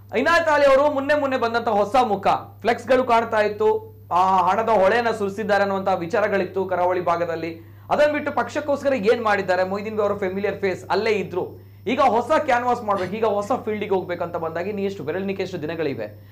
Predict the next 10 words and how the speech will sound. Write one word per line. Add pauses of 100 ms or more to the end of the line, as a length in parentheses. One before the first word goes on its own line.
(200)
ಗೊತ್ತಿದೆ
ತಮ್ಗಳಿಗೆ
ಕಷ್ಟ
ಇದೆ.
ಮೊಯ್ದೀನ್
ಬಾವ
ಈ
ಹಿಂದೆ
ಇದ್ದಂತಹ
ಮುಖ,